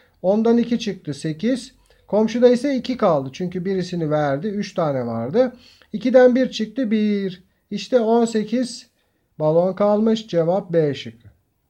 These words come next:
Dokuz, altı tane cevizi iki düz iğneye tamamlamak istersek üzerine kaç tane ceviz eklememiz gerekir? Az önce bulmuştuk. İki dü-, e, düz iğne yirmi dört olmuştu.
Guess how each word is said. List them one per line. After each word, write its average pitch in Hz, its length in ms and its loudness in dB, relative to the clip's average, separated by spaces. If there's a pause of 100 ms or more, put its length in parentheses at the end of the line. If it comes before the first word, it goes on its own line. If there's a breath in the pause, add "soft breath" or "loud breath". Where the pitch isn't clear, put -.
(480 soft breath)
Dokuz, 208 400 0
altı 226 380 2
tane 302 280 4
cevizi 226 380 0
iki 220 280 -4
düz 254 160 0
iğneye 254 340 4
tamamlamak 247 640 2
istersek 226 640 0
üzerine 233 420 0
kaç 262 240 0
tane 202 260 0
ceviz 160 280 -2
eklememiz 135 540 -6
gerekir? 185 500 -4 (420 soft breath)
Az 220 160 2
önce 269 260 2
bulmuştuk. 285 460 0
İki 226 200 -2
dü-, 202 520 -2
e, 185 60 -6
düz 214 180 0
iğne 233 220 4
yirmi 240 300 4
dört 247 240 8
olmuştu. 196 720 2